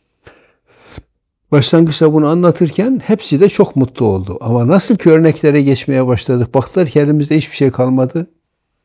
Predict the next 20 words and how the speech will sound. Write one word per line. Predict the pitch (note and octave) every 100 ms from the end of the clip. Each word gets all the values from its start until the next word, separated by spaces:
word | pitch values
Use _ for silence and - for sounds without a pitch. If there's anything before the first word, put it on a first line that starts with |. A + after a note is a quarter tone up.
| _ _ _ _ -
Ya | A#2+ B2+
o | A#2+ - A#2+
hocaları | - B2 B2 C3 C3+ C3+ B2+
bir |
görseydiniz, | B2 B2+ A#2+ B2+ C3+ D3 B2+ A#2 A2+
böyle | B2+ C3 B2 C#3 - _ - - - _ _ _
kriz | - C#3+ F#3+ E3
geçiriyorlar | D#3 D3+ D3+ D3 D3 D#3+ G#3 - _ _ _ _ _ _ _ _
ama | A#2 F3 G#3 F#3+
bir | C#3+
şey | - D#3+
de | E3
diyemiyorlar. | D3 D3+ F3 E3+ G3+ G3
Millete | F3 D#3 -
met | D3+ D3+ -
ettiler | B2+ C3+ A#2+
orada. | A#2 A#2+ B2
Çok | D3+ E3+ D#3
ayıp | C3 B2+
olacak. | B2 B2+ C3+ F#3+ -